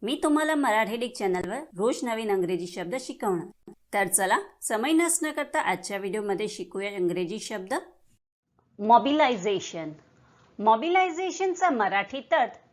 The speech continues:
सैन्याची जमवाजमव, एकत्रीकरण किंवा सुसज्जता होत आहे. मॉबिलायझेशनला आपण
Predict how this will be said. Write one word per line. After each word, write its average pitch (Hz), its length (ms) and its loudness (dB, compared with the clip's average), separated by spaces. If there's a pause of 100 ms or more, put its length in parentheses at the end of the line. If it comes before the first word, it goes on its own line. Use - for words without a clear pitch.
(400)
सैन्याची 214 760 0 (200)
जमवाजमव, 202 800 2 (960)
एकत्रीकरण 233 920 -2 (480)
किंवा 202 320 2 (520)
सुसज्जता 349 760 0
होत 226 320 -4
आहे. 247 280 0 (960)
मॉबिलायझेशनला 226 1000 0
आपण 185 380 -2